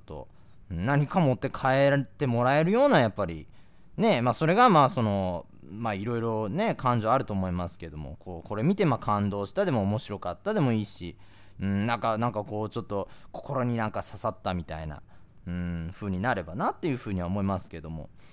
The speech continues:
まあ、映画でもね、たまにこう、まあ、見に行ってね、ちょっと、え、ちょっとこんなんもう超面白くなかったみたいなのあって、まあ、演劇もそれに、まあね、まあ、人にも好みありますから、うん、そういうところあるかもわからないですけど。うーん、まあね。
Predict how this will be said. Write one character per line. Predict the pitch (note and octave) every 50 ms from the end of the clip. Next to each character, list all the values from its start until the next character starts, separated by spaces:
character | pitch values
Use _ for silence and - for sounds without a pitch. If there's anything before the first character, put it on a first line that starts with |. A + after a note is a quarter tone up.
| - -
ま | - G#3
あ、 | F#3+
映 | G#3+ B3+
画 | C#4 D4+ D#4
で | F4+
も | E4 A#3+ E3
ね、 | E3 F#3 F#3
た | D3+ E3 D3
ま | D3 D3+
に | D3+ D3+ C#3
こ | D3 C#3+ C#3
う、 |
ま | C3+ C3
あ、 | B2+
見 | C#3 D#3+ D3+
に | B2+ G#2+
行 |
っ |
て | - - G2+ A2+
ね、 | D#3 F#3+ D#3+
ち | - C3
ょ | G#2
っ |
と、 | G#2+ - F#2+ F2 - - - - - -
え、 | - F2 B2 E3
ち | - - -
ょ | B2
っ |
と | G#2+ -
こ | - G2 G2+ A2+
ん | B2+ D3+
な | F3 F#3 F3 D#3 C#3
ん | B2
も | A#2 A2+ A2 A2 G#2 G2+ G2+
う | F#2+
超 | - - D#3+
面 | G3+ F#3+ D3
白 | C3+ B2+ B2 A2
く | A#2
な | A2+
か | G#2+ A2
っ | - -
た | G#2
み | G2+ G2 F2
た | F#2+ F#2
い | F2+
な | F2 F2
の | G2
あ |
っ | G#2
て、 | - - - F#2+ F#2+ F#2+ F#2
ま | F#2+ G#2+
あ、 | G#2+
演 | A2+ C#3
劇 | D#3+ E3+ D#3+ F3+
も | F#3 F3+ E3
そ | - D#3
れ | D#3 D#3+
に、 | D#3+ D#3+ D#3+ - - - - - -
ま | - B2+
あ | B2+
ね、 | C#3 F3 G3+ F3+ D3 - - - -
ま | C3+ C3+ A2+
あ、 | G2+
人 | - - F3+
に | F#3 A3
も | A3+ D#3+
好 | - - G3 A3 G#3
み | D#3 B2
あ | G#2+ G#2
り | G#2
ま | B2 D3+ E3+ D#3
す | -
か | - F#2 F2
ら、 | F2+ F#2 F#2+ F#2+ F#2+ F#2 F2 - -
う | F#2+
ん、 | F#2+ F#2+ F#2+ F#2 F#2 F#2
そ | - B2+
う |
い | C3
う | B2
と | C3+
こ | - C3
ろ | G#2 G2+
あ | A#2+ D3
る | C#3 - -
か | - - A3
も | A3 D#3
わ | A2+ G#2+
か | A#2+ G#2+
ら | G#2+
な | G2+ F#2
い | F2+
で | E2
す | - -
け | - -
ど。 | - E2 D#2+ - - - - - - - - - - - - - - - - - -
う | B2
ー | C3
ん、 | C#3+ C#3+ C#3+ C#3+ C#3 C3+ C3 B2+ B2 A#2+ A2+ A2 G#2+ G2+ G2 G2 F#2+ F#2 F2+ F2 E2 E2 E2 E2+ F#2+
ま | G#2 G#2+ F#2+
あ | E2+
ね。 | F#2+ A#2 C#3+ D3+ D3+ D3+ -